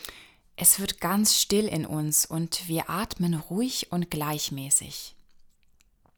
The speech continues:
In Gedanken schauen wir auf unsere Füße, die sich bewegen.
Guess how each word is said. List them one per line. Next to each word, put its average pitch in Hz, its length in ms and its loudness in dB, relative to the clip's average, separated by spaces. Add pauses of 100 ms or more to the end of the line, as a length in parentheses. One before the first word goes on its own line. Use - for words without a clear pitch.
(840)
In 170 240 2
Gedanken 196 680 -2
schauen 180 400 0
wir 175 100 0
auf 165 100 -6
unsere 170 400 -2
Füße, 240 680 -2
die 160 120 -6
sich 156 260 -4
bewegen. 160 640 -4